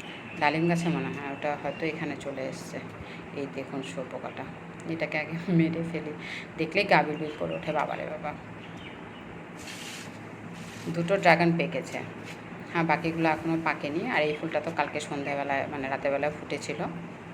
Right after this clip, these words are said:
একদিনই ফোটে, মানে একদিনই থাকে এই ফুল, আহ, ফুটন্ত ফুলটা আর কি। আর এই যে এগুলো ড্রাগন এখনও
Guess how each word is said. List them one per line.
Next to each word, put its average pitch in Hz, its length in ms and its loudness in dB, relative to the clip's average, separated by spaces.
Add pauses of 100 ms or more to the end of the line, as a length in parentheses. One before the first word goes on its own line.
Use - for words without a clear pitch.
(600)
একদিনই 185 380 6
ফোটে, 165 200 2 (100)
মানে 147 180 2
একদিনই 156 400 4
থাকে 143 300 4
এই 127 100 -4
ফুল, - 200 -8
আহ, 143 180 -2 (100)
ফুটন্ত 135 380 -4 (140)
ফুলটা 147 400 -2
আর 127 160 -2
কি। 190 100 -4 (600)
আর 151 160 0
এই 143 100 -4
যে 160 120 0
এগুলো 160 260 -2
ড্রাগন 156 300 2
এখনও 170 200 2